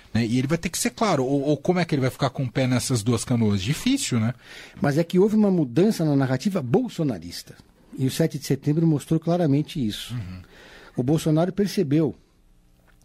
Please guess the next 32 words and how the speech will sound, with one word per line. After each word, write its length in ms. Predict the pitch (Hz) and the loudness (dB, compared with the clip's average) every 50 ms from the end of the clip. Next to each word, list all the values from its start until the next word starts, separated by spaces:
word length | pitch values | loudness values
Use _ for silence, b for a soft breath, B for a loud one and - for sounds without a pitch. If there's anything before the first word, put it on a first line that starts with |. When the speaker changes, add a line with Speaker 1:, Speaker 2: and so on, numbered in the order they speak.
| - - - | -14 -8 -6
Speaker 2:
que 100 | - 127 | -4 -4
pra 220 | - - 135 135 | -2 0 -2 -2
ter 360 | 135 - - 147 147 135 147 - | -2 0 0 2 2 0 0 -2
alguma 360 | - 120 120 123 147 165 170 151 | -6 -6 -2 0 2 2 2 0
chance 380 | - - 147 151 147 139 135 | 0 0 0 0 0 -2 -2
de 120 | 120 120 113 | -4 -4 -2
vencer 480 | 113 113 110 107 - - 131 147 160 147 | -2 -2 -2 -4 -4 -2 0 0 0 0
ou 60 | 110 | -2
pra 120 | - - 117 | -2 -4 -6
ir 60 | 117 | -6
pro 100 | - 117 | -6 -6
segundo 360 | - - 117 120 120 110 113 | -6 -2 0 0 0 0 -2
turno, 360 | - - 139 170 165 131 123 | -2 -2 0 2 2 2 0
pra 160 | 107 - 127 | 0 0 -2
evitar 380 | 131 117 123 117 - - 143 147 | 0 0 0 -2 0 0 -2 -2
que 100 | 139 - | -2 -2
a 60 | 131 | -2
eleição 320 | 120 120 113 - - 127 117 | -2 -2 -4 -2 -2 -4 -2
seja 240 | - 131 117 120 | -2 -2 -2 -2
decidida 420 | 113 117 113 - 113 110 120 113 113 | -2 -4 -4 -6 -4 -4 -2 0 0
no 80 | 117 | 0
primeiro 320 | 110 - 117 117 113 110 107 | -2 -2 -2 -2 -2 -4 -4
turno, 400 | - - 156 180 147 117 107 95 B B B B B B B B B B B B B | -2 0 0 2 2 2 0 -2 B B B B B B B B B B B B B
ele 160 | - 127 139 139 | -2 0 0 0
precisa 420 | 139 143 135 - - 147 147 160 | -2 -4 -2 0 2 2 2 2
atrair 420 | 156 - 160 147 127 127 139 160 - | 2 2 0 2 2 2 0 0 -2
o 120 | - 147 156 | -2 0 0
eleitor 440 | 151 143 135 131 - 131 139 135 | 2 0 -2 -2 -2 -2 -2 0
conservador 800 | 135 - 175 185 156 - - 139 127 123 120 113 110 127 143 147 | 0 0 0 0 0 0 -2 -2 -2 -2 -2 -2 0 0 0 2
moderado, 600 | 143 139 143 147 135 139 127 117 120 110 107 107 | 2 2 0 0 0 0 0 0 0 -2 -2 0
antipetista 720 | 127 139 135 - - - 156 147 - - 143 147 - - 127 | 0 -2 -2 -4 -2 -2 -2 -2 0 -2 -4 -2 0 0 2
moderado. 520 | 123 123 107 107 92 90 87 85 - _ | 2 2 0 -2 -4 -6 -8 -12 -16 _